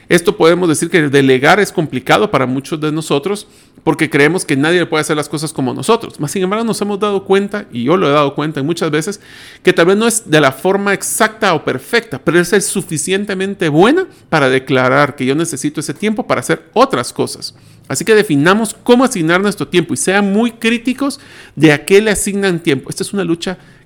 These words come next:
que yo tengo todos los días. Así que les comparto esta frustración porque tenemos que enfocarnos, me incluyo,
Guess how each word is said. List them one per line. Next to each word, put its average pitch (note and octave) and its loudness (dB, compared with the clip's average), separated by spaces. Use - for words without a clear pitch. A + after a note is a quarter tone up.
que B2+ -2
yo E3+ 0
tengo D#3+ -2
todos D3+ 0
los B2 -2
días. B2+ -4
Así C3+ -6
que E3 0
les C#3+ 2
comparto F#3 0
esta F3 -2
frustración F3 -4
porque F3+ -6
tenemos E3 2
que E3 0
enfocarnos, D3 -2
me C3+ -4
incluyo, F3 4